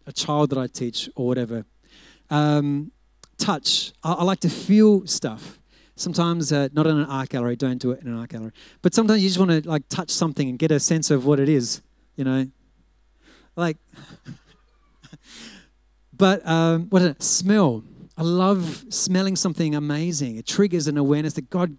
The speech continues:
created something beautiful, uh, taste. I love good coffee. I love something that where I, I taste it. It's like a combination of ingredients, another expression of people expressing,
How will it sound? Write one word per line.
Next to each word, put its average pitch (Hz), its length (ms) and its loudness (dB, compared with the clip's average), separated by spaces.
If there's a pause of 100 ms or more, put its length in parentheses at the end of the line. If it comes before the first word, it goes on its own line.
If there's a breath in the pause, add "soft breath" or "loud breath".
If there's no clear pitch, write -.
created 147 580 -2
something 135 360 -4
beautiful, 139 600 0 (500 loud breath)
uh, 139 320 -2
taste. - 580 -4
I 151 60 -8
love 156 540 -2
good 180 200 4
coffee. 151 460 -2
I 127 60 -4
love 156 580 -2 (380 loud breath)
something 165 400 0
that 151 240 0
where 147 140 2
I, 147 180 -4
I - 40 -4
taste 165 400 -4
it. - 60 -2
It's 170 180 -6
like 165 140 -4
a 160 60 -2
combination 160 600 -2
of 139 80 0
ingredients, 156 640 2
another 147 260 0
expression 151 540 0
of 127 200 -4
people 139 440 -2 (220 soft breath)
expressing, 143 720 -2